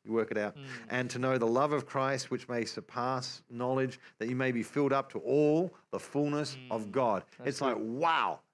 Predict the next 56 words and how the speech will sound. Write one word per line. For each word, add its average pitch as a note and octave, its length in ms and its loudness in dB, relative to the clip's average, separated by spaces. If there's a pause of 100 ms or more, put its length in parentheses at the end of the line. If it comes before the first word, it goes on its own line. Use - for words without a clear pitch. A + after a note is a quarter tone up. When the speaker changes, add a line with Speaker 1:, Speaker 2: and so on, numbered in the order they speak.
(120)
Speaker 2:
Yeah. B2 80 -16 (200)
Speaker 1:
Paul's F3+ 400 4
not E3 160 2
trying D3 200 0
to C3 40 0
put C3 140 -2
a A#2+ 40 4
lid C3 220 4
on B2+ 140 2
this G2+ 160 -2
thing. F2 180 -8 (180)
Speaker 2:
Mm. A#2+ 340 -18 (120)
Speaker 1:
Paul's C#3+ 220 2
not D3 160 -2
trying B2+ 140 0
to, G#2 60 2
"Whoa, D3 500 6
whoa, C#3 320 6
whoa, C3 340 4
buddy. G2 440 0 (520)
Just G#2+ 200 -6
steady B2 360 0
down." G#2+ 340 0 (400)
You A#2+ 80 -6
know, A#2+ 140 0 (180)
because C3+ 340 -2 (340)
whe-, D#3 220 0
when F3+ 200 0
do G#3 60 0
you G#3 60 0
put - 200 -2
lids C3 320 0
on? F3+ 340 -2
When B2+ 140 -2
you're B2 100 0
living C#3 220 0
between B2 320 -6
two A#2 180 -4
homes. G2 500 -6
Speaker 2:
Mm. A#2+ 520 -4 (480)
Speaker 1:
Two E3+ 240 2
homes D3+ 440 0
means B2+ 280 -2
we've A2+ 80 -6
got A2+ 100 0
to A2+ 60 -2
temper A#2+ 340 -6
this G#2+ 160 -4
thing G#2+ 200 -10
down G#2+ 120 -2
and A#2+ 80 2
it A2+ 200 2
Speaker 2:
Yeah. G#2+ 40 0
Speaker 1:
messes G#2 300 -4
it G2+ 60 -4
up. F2+ 180 -6